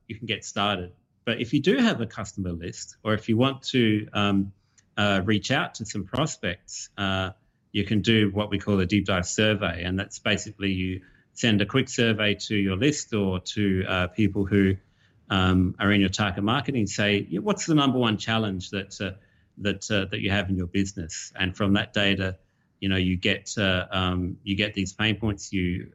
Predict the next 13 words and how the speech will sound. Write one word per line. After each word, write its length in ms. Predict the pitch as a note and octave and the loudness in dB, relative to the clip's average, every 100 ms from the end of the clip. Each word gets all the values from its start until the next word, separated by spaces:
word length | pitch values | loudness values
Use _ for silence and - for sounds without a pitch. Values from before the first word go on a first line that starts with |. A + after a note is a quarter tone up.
| - | -4
uh, 300 | F2+ F#2 G#2+ | -2 -2 0
narrow 320 | G2+ G2+ F#2+ | 0 2 2
it 120 | F#2 - | -2 -2
down 260 | G2 G#2 | 0 0
to 120 | G2 | -2
the 120 | F2+ F2+ | -8 -6
top, 340 | - F#2+ - _ G2 | -4 -4 -6 _ -4
uh, 200 | F2+ G2 _ _ _ | -4 -4 _ _ _
three 220 | A#2 A2 | 2 4
to 80 | G2+ | 4
five 360 | F#2+ G2+ G#2+ G2+ | 0 0 0 -4
at 120 | - | -6
most. 420 | G#2 B3 - - | -4 -4 -6 -16